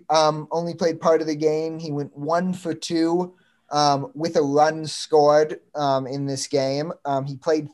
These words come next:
third base. So again, he's sort of moving off catcher as his primary position, though he can still play catcher. So, um,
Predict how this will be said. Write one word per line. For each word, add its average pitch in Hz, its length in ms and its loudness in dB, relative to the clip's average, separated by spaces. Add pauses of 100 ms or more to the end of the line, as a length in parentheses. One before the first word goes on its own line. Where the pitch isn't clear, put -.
third 165 380 4
base. 147 560 -2 (240)
So 135 380 2
again, 147 480 0 (160)
he's 135 280 -10
sort 170 280 4
of 151 80 2
moving 151 420 -4
off 139 320 2
catcher 170 640 2 (640)
as 143 180 0
his 143 140 -6
primary 139 500 -2
position, 143 680 -4 (400)
though 127 120 -6
he 127 100 -8
can 151 420 -6
still 143 400 0
play 139 300 -2
catcher. 160 640 0
So, 127 440 4
um, 127 420 0